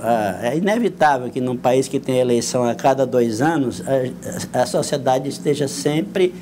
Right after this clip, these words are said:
tratando de eleição, e os políticos também, assim como os jornalistas, né, têm sempre muito interesse pelo assunto. Por isso que eu sou defensor do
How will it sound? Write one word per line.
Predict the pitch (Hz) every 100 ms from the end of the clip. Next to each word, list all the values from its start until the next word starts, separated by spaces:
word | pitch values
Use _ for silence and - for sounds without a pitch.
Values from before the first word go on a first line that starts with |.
| - - - -
tratando | - 160 156 139 131
de |
eleição, | 135 123 123 - 120 139
e |
os | 294
políticos | - 349 214 185 -
também, | - - 190 156
assim | 160 196
como | 247 285
os | 311
jornalistas, | 294 339 370 196 - 113
né, | 104 139
têm | - 156
sempre | 107 - 151
muito | 208 170 180
interesse | 180 170 143 147
pelo | - 180
assunto. | 180 - 101 82 - - - - - -
Por | 147
isso | 190
que |
eu | 202
sou | 214
defensor | 190 185 190 175 - 151 160
do | 175 180 165 143